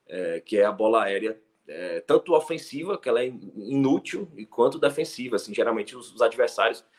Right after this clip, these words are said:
e a gente viu isso em todos os jogos, assim, no três a zero contra o Ferroviário, é, contra o Sampaio Corrêa,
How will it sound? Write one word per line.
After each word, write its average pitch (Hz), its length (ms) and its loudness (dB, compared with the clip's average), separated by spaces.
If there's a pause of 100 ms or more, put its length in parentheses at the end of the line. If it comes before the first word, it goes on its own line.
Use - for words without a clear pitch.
(160)
e - 40 -4
a 110 40 -4
gente 123 180 -8
viu 139 160 2
isso 139 180 0
em - 40 -14
todos 165 260 0
os 170 80 -6
jogos, 117 260 2
assim, 85 260 -14
no 92 120 -10
três 113 200 2
a 110 60 2
zero 113 200 4
contra - 160 -8
o - 20 -20
Ferroviário, 101 680 0 (400)
é, 92 640 -2
contra 110 220 -6
o - 40 -12
Sampaio 104 300 -2
Corrêa, 104 800 2